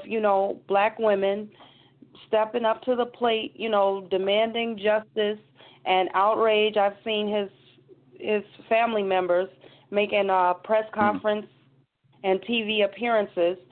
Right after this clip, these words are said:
Speaker 1: expressing their anger that this is still happening,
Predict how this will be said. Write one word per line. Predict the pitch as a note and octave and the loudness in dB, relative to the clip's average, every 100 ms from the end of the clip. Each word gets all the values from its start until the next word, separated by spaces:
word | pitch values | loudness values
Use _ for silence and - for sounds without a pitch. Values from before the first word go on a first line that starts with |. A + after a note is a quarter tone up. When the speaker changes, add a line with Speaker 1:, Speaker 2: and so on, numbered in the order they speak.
| - - - | -20 -10 -2
Speaker 1:
expressing | F3+ - - A3 G#3+ G#3+ G3+ | -2 -4 -2 0 0 -4 -4
their | G3 - | -2 0
anger | G3+ A3+ G3 F#3+ F#3+ - | -2 0 0 0 0 -2
that | F#3 F#3 | -2 -2
this | G#3 G#3+ | -6 -6
is | F#3+ F#3 - | -10 -14 -8
still | G3+ A3 | -4 -2
happening, | A3 A3 G#3 G3+ F#3 F#3 | 0 0 0 -2 -4 -6